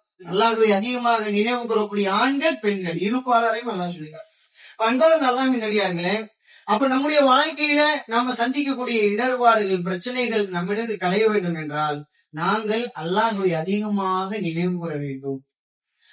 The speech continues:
அல்லாஹ்வை நினைவது என்றால், நினைவு கூறுதல் என்றால் அவருடைய வேத வரிகளை படிப்பது, அல்லாஹ்வுக்கு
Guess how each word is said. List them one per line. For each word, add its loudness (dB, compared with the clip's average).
அல்லாஹ்வை 4
நினைவது 2
என்றால், 0
நினைவு 2
கூறுதல் 2
என்றால் 0
அவருடைய 0
வேத 0
வரிகளை -4
படிப்பது, 0
அல்லாஹ்வுக்கு 0